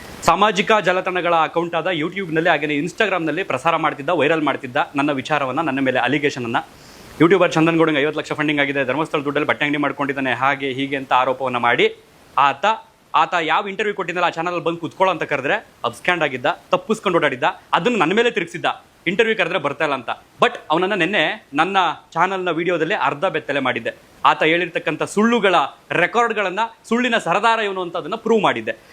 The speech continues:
ಇವತ್ತು ನಾನು ಅವನ್ನ ಪೂರ್ತಿ ಬೆತ್ತಲೆ ಮಾಡ್ಬೇಕಾಗಿತ್ತು, ಪೂರ್ತಿ ಬೆತ್ತಲೆಯನ್ನ ನಾಳೆ ಮಾಡ್ತೀನಿ. ಯಾಕೆಂತಂದ್ರೆ ನೋಡೋಂಥ ಜನರಿಗೂ ಸ್ವಲ್ಪ ಖುಷಿ ಆಗ್ಲಿ, ಇವನ ಬೆತ್ತಲೆ ಆಗುವಂಥದ್ದನ್ನ, ಓ, ಏನ್ ಪ್ರತಿದಿನ ಸುಮಂತ್ ಹಿಂಗ್ ಬೆತ್ತಲೆ ಆಗ್ತಾ ಇದ್ದಾನೆ ಅಂತ ಗೊತ್ತಾಗ್ಲಿ.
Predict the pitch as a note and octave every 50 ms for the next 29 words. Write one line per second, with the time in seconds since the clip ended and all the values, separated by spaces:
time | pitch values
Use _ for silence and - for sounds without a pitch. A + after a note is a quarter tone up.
0 | - G3+ B3 C4 C4 C4 A#3 A#3 A3+ A3+ A3 G#3+ G#3 G3 F3+ D#3+ - - A#3 C4+
1 | D4 C#4 C#4+ C4 F#3 F#3+ - G#3 G#3 G3 F3+ E3+ E3+ E3 D#3+ D3 C#3 C3 B2 -
2 | A#3 - - - - _ - A#3 C4 C#4 - C4+ A#3+ F#3 F#3+ - G3 F#3+ F#3 G3+
3 | E3 D3 F#3 G3+ F#3 F3+ D#3+ C#3+ - F#3 G3 F3+ F3+ F3 G3 F#3+ F3+ G3+ F#3 F3
4 | F3 F3+ E3+ F#3+ G#3+ A3+ G3+ F3 G#3+ E3 C#3+ E3 F3+ F#3+ A#3 G#3 G#3+ A3 G3 -
5 | G3 F3 D#3 B2+ - - _ _ _ _ _ - - - - - - - A#3 A3
6 | C#4 C4+ A#3+ G#3+ F#3 F3+ D#3 C3+ - - - - F3 F#3 F#3+ F3+ C#3 D#3+ - -
7 | A#3 G#3+ G#3+ G3+ F#3 F#3+ F#3 F3+ F#3+ E3+ F#3 F#3+ A3 C4 - - - - - -
8 | E3+ F3+ E3+ E3 G3 E3+ - D#3+ E3 E3 A#3 A#3 F#3 G#3 G3+ F#3+ - F3+ F#3+ G#3
9 | G3+ - G3 G3 E3+ D#3 - G3 G3 F#3+ F3+ F#3 F#3 F3 F3 F3 F3 E3+ E3+ G#3+
10 | E3+ C#3+ C#3 - E3+ D#3+ C#3+ C3 A#2